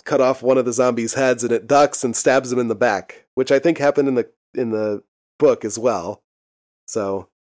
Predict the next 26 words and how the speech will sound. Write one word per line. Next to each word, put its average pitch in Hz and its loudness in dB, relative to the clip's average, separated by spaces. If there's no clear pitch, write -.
I 139 0
mean, 143 4
that 190 4
part 180 4
was 143 2
kinda 123 0
cool. 117 0
I, 120 2
I, 117 2
I 120 0
like 120 0
that 113 0
part 120 -2
a 107 -2
lot. 113 -2
That 135 2
was 131 2
at 123 0
the 117 -8
very 113 2
end. 92 -6
The 123 -2
rest 156 4
of 156 4
it, 143 0
though, 139 4